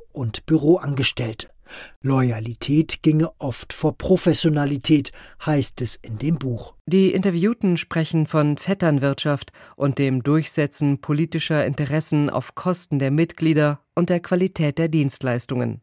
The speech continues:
Speaker 1: Weiterer Grund für die Abwendung von der religiösen Gemeinschaft, das schlechte Image der Gemeinden.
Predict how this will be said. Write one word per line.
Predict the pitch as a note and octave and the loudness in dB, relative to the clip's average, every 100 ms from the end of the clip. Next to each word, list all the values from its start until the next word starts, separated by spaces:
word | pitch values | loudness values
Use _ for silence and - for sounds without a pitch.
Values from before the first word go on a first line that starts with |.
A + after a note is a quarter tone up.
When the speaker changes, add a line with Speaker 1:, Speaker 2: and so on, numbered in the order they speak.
| _ _ | _ _
Speaker 1:
Weiterer | C3 A#2 A#2 - B2+ D#3 | -4 -4 -2 -4 0 0
Grund | C#3 D#3 F3+ | 2 2 2
für | - D#3 | 0 0
die | D#3+ - | -2 -8
Abwendung | D#3+ - D#3+ D#3 D#3 | -10 0 2 4 2
von | D3+ D#3 | 2 0
der | C#3 C3+ | 2 2
religiösen | C#3+ C#3 - D#3 C#3+ C#3 | 0 -2 2 2 4 0
Gemeinschaft, | B2+ C3 C#3 D3 D#3 C#3+ - - - - | -2 -2 -2 0 0 -2 -4 -14 -20 -8
das | - F#3+ | 0 0
schlechte | - C#3+ A#2 - | 2 -2 -4 -2
Image | E3+ - F#3+ E3+ - - | -4 2 4 4 4 0
der | C3 | -2
Gemeinden. | A2+ A#2 A2 A2 G2+ A#2 | -2 -4 -4 -8 -10 -14